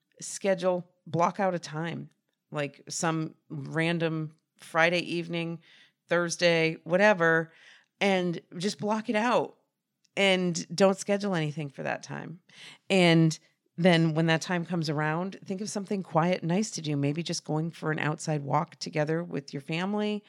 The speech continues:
Um, maybe making a visit to an adoration chapel. Um, maybe spending some time praying together as a family, listening to Advent hymns, whatever,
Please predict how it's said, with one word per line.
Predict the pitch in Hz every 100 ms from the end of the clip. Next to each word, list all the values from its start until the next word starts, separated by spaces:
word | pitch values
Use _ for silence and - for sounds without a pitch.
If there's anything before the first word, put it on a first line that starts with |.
| - - - _
Um, | 165 156 143 143 -
maybe | 151 156 156
making | 160 151 147 147 151 147
a | -
visit | 135 139 156
to | - 156
an |
adoration | 147 139 139 175 - 208 202
chapel. | 196 196 196 196 190 190 190 - - - _ _ -
Um, | 160 147 143
maybe | 147 160 165
spending | - 156 151 151
some | 160 147
time | 160 147
praying | 139 139 170 202
together | 208 226 208 202
as | 196
a | 202
family, | - 196 190 190 196 196 190 180 - _
listening | - 160 170 170 175
to | 196
Advent | - 165 170 180 -
hymns, | 175 185 175 175 180 170 - - - - _ _
whatever, | - 262 494 453 415